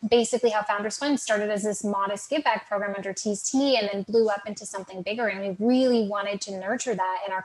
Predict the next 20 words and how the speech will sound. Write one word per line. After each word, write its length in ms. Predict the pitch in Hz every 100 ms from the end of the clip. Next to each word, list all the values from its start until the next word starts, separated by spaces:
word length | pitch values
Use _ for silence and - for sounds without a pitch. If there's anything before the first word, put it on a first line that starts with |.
| -
commitment 440 | 202 208 240 196
to 80 | 196
support 480 | - 196 214 208 - - - 226
underrepresented 800 | 214 208 202 208 196 190 185 180
women 180 | 208 202
identifying 560 | 185 190 180 185 190
entrepreneurs. 680 | 185 180 - 233 277 - - - - - -
And 140 | 226
their 260 | 254 294 285
whole 420 | 262 240 226 214 - -
thing 180 | 302 302
was 160 | 214
like, 180 | 196 180
"You 120 | 214 208
can't, 320 | - 262 254 240
you 100 | 214
shouldn't 300 | - 269 240
be 100 | 220
doing 340 | 233 240 190
both. 440 | 202 190 - -